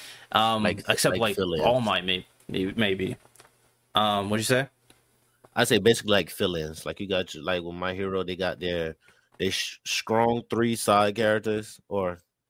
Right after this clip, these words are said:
Speaker 2: main characters they wanna focus on, and then everybody else is, like, fill-ins.
Speaker 1: Exactly. My Hero struggles a lot with it. Um,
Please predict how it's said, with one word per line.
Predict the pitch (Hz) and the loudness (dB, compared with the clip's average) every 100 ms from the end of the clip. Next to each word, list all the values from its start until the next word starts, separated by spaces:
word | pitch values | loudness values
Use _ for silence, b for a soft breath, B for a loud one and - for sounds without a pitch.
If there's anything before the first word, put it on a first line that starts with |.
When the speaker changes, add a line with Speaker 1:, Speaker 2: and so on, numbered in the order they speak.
| 87 | -8
Speaker 2:
main | 101 104 | -4 -4
characters | 101 101 98 | 0 -2 -2
they | 85 | -6
wanna | 95 90 | -4 -4
focus | - 104 98 104 | -6 -8 -6 -2
on, | 104 101 - - | -2 -2 -8 -14
and | 85 | -10
then | 85 | -6
everybody | 92 95 87 | -4 -4 -2
else | 92 90 80 | -4 -4 -10
is, | 78 | -10
like, | 73 _ | -10 _
fill-ins. | - 85 80 73 73 - - - _ _ - - | -8 -6 -6 -8 -12 -18 -20 -20 _ _ -12 -2
Speaker 1:
Exactly. | 135 117 117 120 120 110 95 92 | 0 2 2 2 0 0 0 2
My | 120 156 | 2 2
Hero | 160 | 2
struggles | 135 - 123 127 120 | 0 2 2 2 0
a | |
lot | 110 104 110 | 2 2 2
with | 113 113 | 0 0
it. | 117 117 - _ - | 0 0 -2 _ -2
Um, | 107 104 98 92 98 | 0 2 0 -2 -4